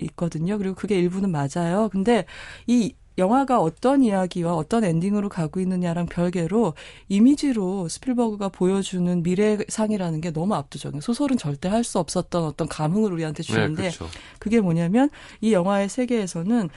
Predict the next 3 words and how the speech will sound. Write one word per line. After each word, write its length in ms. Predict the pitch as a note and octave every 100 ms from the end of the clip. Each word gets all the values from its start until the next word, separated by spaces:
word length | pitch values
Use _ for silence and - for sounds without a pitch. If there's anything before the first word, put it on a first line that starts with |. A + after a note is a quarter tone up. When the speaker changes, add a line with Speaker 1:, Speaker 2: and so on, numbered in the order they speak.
| - - -
Speaker 1:
우리가, 560 | - G3 A#3+ F#3+ D#3+ E3
시민들의 560 | - C#4 D#4+ D4 A#3+ G#3
무의식이 760 | E3 F#3+ F#3+ F3+ A3 A#3